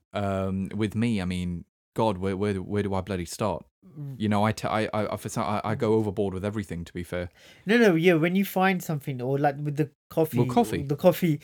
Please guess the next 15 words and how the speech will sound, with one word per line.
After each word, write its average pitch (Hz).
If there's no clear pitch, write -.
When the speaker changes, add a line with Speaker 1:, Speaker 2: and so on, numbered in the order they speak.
Speaker 1:
Yeah. 127
Speaker 2:
you, 147
<laughs> 139
with, 156
you 160
went 175
to 156
the 151
V 156
sixteen, 156
you've 156
gone 160
to, 156
br-, 143
uh, 139